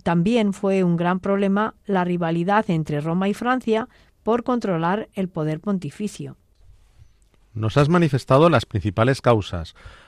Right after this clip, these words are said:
Speaker 2: ¿Podrías ahora especificar sus consecuencias?
Speaker 1: Claro, Eduardo. Verás, algunas de las consecuencias del cisma de Occidente fueron, eh, pues, por ejemplo, que en Europa se dividió entre quienes apoyaban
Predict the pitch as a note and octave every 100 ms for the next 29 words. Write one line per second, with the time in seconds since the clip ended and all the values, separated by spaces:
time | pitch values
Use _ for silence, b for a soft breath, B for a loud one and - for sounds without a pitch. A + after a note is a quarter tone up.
0 | _ G2+ A2 F3+ F3+ D#3 A2+ - G#2 F#2+
1 | - A2 G#2+ - G2+ - F#2+ G2 F2+ F#2
2 | - D3+ G3 - _ - G3+ G3 E3+ D#3+
3 | F3 F3+ D3+ C3 D#3+ - G3 G3 D3 -
4 | b b b b b - G#3 A#3+ D4+ D#4+
5 | D4+ C#4 C4 A#3+ - F#3+ F3+ F3 B3 B3+
6 | B3+ A3 F#3 E3+ - A3+ B3 A#3 G#3+ F#3+
7 | G3 G3 A3 C4+ C4+ A3 A3 B3+ C#4 -
8 | D#3+ D#3 D3 E3 D#3 D3+ D3+ - A#3+ A3+
9 | A#3 A#3+ - E3+ E3 D#3+ F3+ B3+ A#3+ B3+
10 | C4 F#3 E3+ E3 D#3 F#3+ B3 C4+ D4 b
11 | b b F#3+ F#3 F#3+ F3+ F#3+ F3+ F3 F#3+
12 | F3+ F3+ E3+ F#3 F#3 C4 B3 E3+ D#3